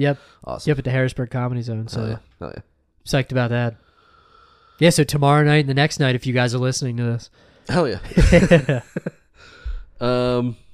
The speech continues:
Speaker 2: y-, yeah, are we there? Okay, yeah, we, um, so I did do a show, uh, that, uh, I talked about the last couple weeks with, uh, Carburetor Comedy at the
Speaker 1: Mm-hmm.
Speaker 2: Lancaster Improv Players.
Speaker 1: Yes.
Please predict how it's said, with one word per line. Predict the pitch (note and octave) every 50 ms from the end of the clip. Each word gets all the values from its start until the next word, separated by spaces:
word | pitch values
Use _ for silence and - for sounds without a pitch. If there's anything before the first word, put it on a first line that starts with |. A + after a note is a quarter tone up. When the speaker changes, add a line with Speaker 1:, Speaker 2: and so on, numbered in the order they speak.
| - - - _ - _ _ - - - - - - - _ - - _ _ _ _ _ _ _ _ - - - C2+ C#2+ E2+
Speaker 2:
y-, | A2 B2+ C3+ D3 D3 B2 - -
yeah, | A2 B2+ C3 B2+
are | A#2+ A#2+
we | A#2+ B2+ C3+
there? | C3 A#2+ A#2+ C3 C3+ C#3 C3+
Okay, | C3 C#3 D3 - D3+ A#2+
yeah, | A#2 B2 B2+ B2
we, | A#2 A#2 B2+ B2+ B2+ B2+
um, | B2 A#2+ A#2 A#2 A2+ A2+ - -
so | - - C3
I | A#2+ A#2
did | G#2+ G2+ B2 C3+ D3 D3+ C#3+ B2
do | - C3+ C3+ C3 C3 A#2+
a | A2+
show, | G#2 - - B2 A#2 A2+ A2+ A2 A2 A2 A2
uh, | - G2 G#2 G2+ G2 G2+ G2 G2 G2
that, | G2+ G2 F#2+ - - -
uh, | - G2+ G2 G2
I |
talked | F#2+ B2 A2+ G2+
about | A2 G#2
the | G#2 G#2
last | G#2 G2+ G2+ -
couple | - G#2 F#2 G2 G2
weeks | F#2+ G2 F#2+ - -
with, | G2+ F#2+ F2+ - -
uh, | F2+ F#2 F2+ F2+ F#2 F#2 F2
Carburetor | - - A#2 A#2 A#2 A2 A2+ A2 G#2+ G#2+
Comedy | G#2 - G2 F#2+ G2 G2 G2+ G2+ G2 F#2+ F#2
at | F2+ F2 -
the | - F2+ F#2 F#2+
Speaker 1:
Mm-hmm. | F#2 F#2+
Speaker 2:
Lancaster | G2 G2 F#2+ - - - G2+ G2 F#2+ F#2+
Improv | - G2+ F#2+ F2+ - G2 F#2+ F#2 F2+ -
Players. | F#2+ F#2+ F2+ E2+ E2+ F2+ F2 - - - -
Speaker 1:
Yes. | - A2 F#2 - - - -